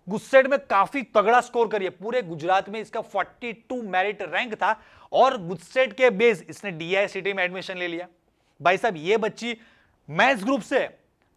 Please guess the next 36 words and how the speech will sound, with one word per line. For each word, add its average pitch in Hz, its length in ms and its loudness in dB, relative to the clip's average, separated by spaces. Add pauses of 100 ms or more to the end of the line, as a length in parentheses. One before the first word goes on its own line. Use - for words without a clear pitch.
टॉपर, 220 480 6
रैंकर, 226 400 4
फर्स्ट 262 480 4
रैंक 262 300 -4
है 214 80 -2
इसका। 151 240 -10 (540)
गुस्सेट 190 420 0
में 240 100 -4
इसका 240 180 -2
परसेंट, 220 520 -2 (120)
ये 226 100 -4
सभी 226 200 -4
मार्क्स 202 420 0
देखो, 170 220 -4 (420)
आपके 175 300 0
इतने 233 220 -8
शायद 208 260 0
मार्क्स 202 320 -6
हो 233 100 -2
या 247 80 -2
ना 226 80 -4
हो, 214 280 -2 (260)
ये 190 200 2
बच्ची 247 300 0
जेई 240 280 -6
मेन 254 240 -8
की 262 80 -10
प्रिपरेशन 254 480 -6
नहीं 254 180 -4
कर 175 160 -2
रही 151 140 -8
है, 139 60 -14 (220)
लेकिन 226 200 -6
इसके 262 360 2
क्लास 226 320 2
में 170 80 -8